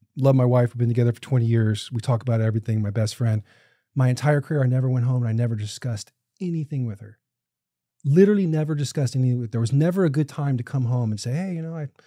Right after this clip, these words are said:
saw a fucking kid die today." You know, th-, all the things that went on during the day,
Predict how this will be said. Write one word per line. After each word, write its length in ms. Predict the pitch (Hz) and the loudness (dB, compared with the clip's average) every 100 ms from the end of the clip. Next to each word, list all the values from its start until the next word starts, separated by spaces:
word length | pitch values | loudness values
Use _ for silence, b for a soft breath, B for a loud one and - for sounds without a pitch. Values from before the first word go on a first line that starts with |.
| b b b | b b b
saw 160 | - 143 | -12 -8
a 40 | 139 | -6
fucking 220 | 160 139 | -4 -4
kid 200 | 180 156 | -4 -2
die 160 | 127 | 0
today." 260 | 120 120 120 | 0 0 0
You 120 | 127 | 2
know, 120 | 139 | 2
th-, 160 | 143 - 180 | 0 0 4
all 180 | 185 | 4
the 120 | 196 160 | 4 0
things 240 | 202 175 | 0 0
that 100 | 165 | 2
went 160 | 151 156 | 2 2
on 160 | 156 | 2
during 180 | 147 139 | 2 2
the 60 | 123 | 2
day, 360 | 131 123 117 | 4 4 2